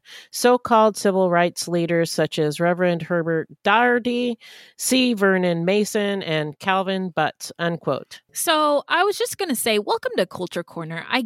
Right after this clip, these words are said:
Speaker 2: gather from some of the for-, sources I used for this case that it is puzzling how Ferguson, a black man, could accuse non-white people like Asians and Uncle Tom Negroes of racism, right? And the
Speaker 1: Right.
Speaker 2: fact of the matter is that anti-blackness is a global phenomenon, and black people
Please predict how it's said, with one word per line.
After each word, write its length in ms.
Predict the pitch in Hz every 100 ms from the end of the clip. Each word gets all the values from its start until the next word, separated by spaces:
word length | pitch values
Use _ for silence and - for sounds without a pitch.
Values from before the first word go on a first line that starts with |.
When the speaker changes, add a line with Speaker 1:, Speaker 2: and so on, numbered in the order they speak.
| -
Speaker 2:
gather 380 | 370 523 539 523
from 240 | - 214
some 240 | - 247
of 60 | 254
the 60 | 208
for-, 260 | - 196 -
sources 440 | - 233 254 262
I 60 | 226
used 480 | 196 202 226 - -
for 140 | -
this 240 | 196 196 -
case 420 | 175 180 220 -
that 260 | 185 202 190 -
it 180 | 269 -
is 340 | 233 208 190 - -
puzzling 560 | 247 220 180 143 156 - _ _
how 380 | - 226 220 220 -
Ferguson, 420 | - 233 214 190
a 60 | 170
black 240 | 185 180
man, 300 | 185 170 175 - - -
could 120 | - 233
accuse 380 | - 240 214 -
non-white 640 | 202 214 247 226 185 196
people 320 | - 170 170 165
like 180 | 160 -
Asians 400 | 185 170 175 165
and 80 | 165
Uncle 180 | 160 156
Tom 220 | 170 165
Negroes 380 | 160 170 170 -
of 180 | 190 202
racism, 520 | 160 440 170 131 - _ _
right? 260 | 156 202 - - - -
And 100 | 202
the 60 |
Speaker 1:
Right. 40 | 220
Speaker 2:
fact 200 | 254 262
of 40 |
the 60 | 233
matter 260 | 233 247
is 240 | 226 208 233
that 200 | 226 220
anti-blackness 960 | 240 262 294 294 214 226 - 202 175 196
is 100 | 196
a 60 |
global 460 | 196 202 208 240 277
phenomenon, 640 | 240 175 160 165 165 196
and 240 | 226 202 196
black 240 | 196 226
people 400 | - 220 226 247